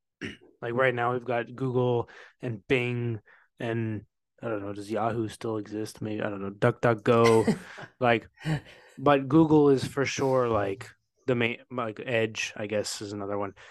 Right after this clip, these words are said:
Speaker 1: Like, but Google is for sure the big, like, Google has become a verb. Are we gonna end up in a situation where one of these just takes off and, and is, like,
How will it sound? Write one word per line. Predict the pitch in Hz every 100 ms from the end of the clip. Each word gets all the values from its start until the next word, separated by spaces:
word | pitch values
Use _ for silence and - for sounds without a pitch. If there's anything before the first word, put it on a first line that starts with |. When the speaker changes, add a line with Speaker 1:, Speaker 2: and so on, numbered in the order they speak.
| - _ 120
Speaker 1:
Like, | 110 _ -
but | 127
Google | 117 143 139 135
is | 120
for | - 123
sure | - 123 117
the |
big, | 107 117
like, | 120 120 120
Google | 143 151 151
has | 139 113
become | 123 123 120
a | 107
verb. | 110 107 110 107 _ - - _ _ -
Are | 127
we | 139
gonna | 143 151
end | 139 135 131
up | 131 131
in | 135
a | 123
situation | - 127 135 131 127 - 127 120
where | 117 117 117 120 113 _ _ _ _ _ _ _ - _ _ _ _ _ _ - _ _
one | 151 127 135 139
of | 127
these | 135 135 120
just | 120 -
takes | 127 120 -
off | 123 117 117 - -
and, | 123 117 117 -
and | 120 110 107 113 131
is, | 120 117 110
like, | 117 113 110 -